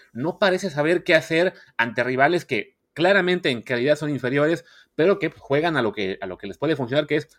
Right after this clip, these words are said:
replegarse, plantar una línea de cinco atrás, quizá una de cuatro adelante, un solo delantero que esté dando lata, eh,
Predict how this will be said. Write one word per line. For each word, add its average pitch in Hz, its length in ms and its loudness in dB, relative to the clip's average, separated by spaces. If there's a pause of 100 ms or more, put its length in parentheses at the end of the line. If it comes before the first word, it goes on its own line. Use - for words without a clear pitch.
replegarse, 165 800 0
plantar 110 260 -4
una 135 120 -6
línea 135 180 -4
de 104 100 -6
cinco 127 260 -6
atrás, 214 360 4 (240)
quizá 139 260 -2
una 135 140 0
de 107 120 -2
cuatro 127 260 2
adelante, 208 460 0 (200)
un 175 200 2
solo 151 180 0
delantero 120 480 0 (220)
que 113 80 -2
esté 135 260 -2
dando 127 180 -2
lata, 123 360 0 (240)
eh, 92 440 -6